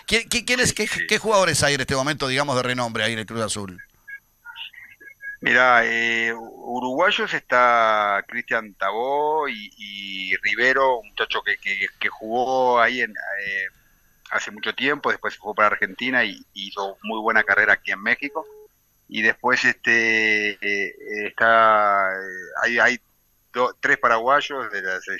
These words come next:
Speaker 2: selección de Paraguay. Este, después, este, hay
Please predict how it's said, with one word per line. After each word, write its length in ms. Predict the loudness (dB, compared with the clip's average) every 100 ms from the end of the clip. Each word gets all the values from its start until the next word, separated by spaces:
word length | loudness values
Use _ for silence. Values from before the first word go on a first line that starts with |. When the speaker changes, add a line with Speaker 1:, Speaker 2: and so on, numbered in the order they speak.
| -8
Speaker 2:
selección 340 | -6 -4 -4 -4
de 80 |
Paraguay. 580 | 0 2 4 4 4 2 -4 _ _ _ _ _ -12
Este, 1300 | -12 -10 -4 -2 -2 -4 -8 -10 -10 -10 -10 -10 -10 -8
después, 800 | -4 -4 _ 0 4 4 4 0
este, 760 | -2 -4 -6 0 2 2 2 0
hay 240 | 0 0